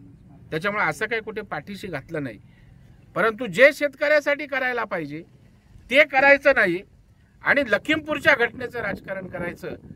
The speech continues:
तेव्हा सरकारला मी आठवण करून द्यायला आलोय की सरकारमधले उपमुख्यमंत्री पुण्यातलेच आहेत. मावळ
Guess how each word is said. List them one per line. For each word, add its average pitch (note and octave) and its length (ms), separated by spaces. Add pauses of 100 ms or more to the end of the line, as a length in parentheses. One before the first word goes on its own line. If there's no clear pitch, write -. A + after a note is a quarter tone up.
(240)
तेव्हा G#3 180
सरकारला F#3 640
मी G#3+ 60
आठवण F#3+ 420
करून F3+ 260
द्यायला C3+ 260
आलोय B2 340 (840)
की E3 80
सरकारमधले D#3+ 760
उपमुख्यमंत्री E3 840
पुण्यातलेच G3+ 540
आहेत. G3 140 (880)
मावळ E3 320